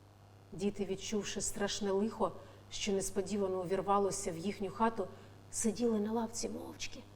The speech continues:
не плакали, не питали. Так минула ніч. А на ранок повернувся Юхим. Був він як неживий. Під очима залягли чорні тіні, а на скронях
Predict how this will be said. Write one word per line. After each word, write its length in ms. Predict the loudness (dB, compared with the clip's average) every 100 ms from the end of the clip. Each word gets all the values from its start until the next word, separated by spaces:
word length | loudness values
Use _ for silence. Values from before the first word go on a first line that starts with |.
| -20 -16 -2
не 140 | -2
плакали, 500 | -2 -4 -6 -6 -4
не 120 | -4
питали. 520 | -4 -6 -6 -8 -10 -14 -16 -20 -20 -20 -20 -20 -20 -20 -20 -20 -12
Так 200 | -4 -4 -6 -16 -20 -20 -20 -20 -10 0
минула 420 | 2 4 4 4
ніч. 400 | 0 -4 -8 -10 -12 -18 -20 -20 -20 -20 -20 -20 -20 -20 -20 -18 -14 -14 -14 -16 -18 -20 -20 -20 0
А 140 | 2
на 140 | 6 8
ранок 320 | 10 8 8
повернувся 520 | 10 10 10 8 8
Юхим. 440 | 10 12 12 12 10 -2 -10 -14 -18 -20 -20 -20 -8
Був 360 | -2 6 10 10
він 200 | 10 8
як 200 | 8 8
неживий. 680 | 8 8 10 10 10 6 -6 -14 -20 -20 -20 -20 -20 -12 -2
Під 160 | 4
очима 380 | 4 4 0 0
залягли 460 | 2 2 2 2 0
чорні 360 | 2 0 0
тіні, 400 | 0 2 4 2 -4 -12 -20 -20 -18 -8
а 100 | -6
на 100 | -4
скронях 500 | -4 2 4 4